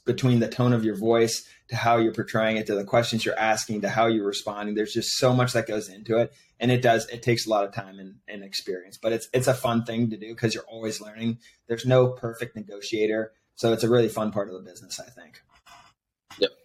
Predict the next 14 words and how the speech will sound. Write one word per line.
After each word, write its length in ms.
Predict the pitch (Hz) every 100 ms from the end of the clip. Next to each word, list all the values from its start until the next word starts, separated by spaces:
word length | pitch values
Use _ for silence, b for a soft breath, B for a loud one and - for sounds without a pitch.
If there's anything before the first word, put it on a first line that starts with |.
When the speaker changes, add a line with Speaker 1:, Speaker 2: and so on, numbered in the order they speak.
| _ _ _
Speaker 2:
Uh, 360 | 104 90 - 87
I 20 |
agree. 340 | 85 85 85 - 95
And, 140 | 90
uh, 180 | 90 85 - -
there'll 200 | 120 127
be 100 | 131
times, 320 | 131 117 113
like, 80 | 101
we'll 200 | 104 117
still 240 | - 110 101
read 220 | 95 92
it 140 | 87
wrong, 280 | 92 92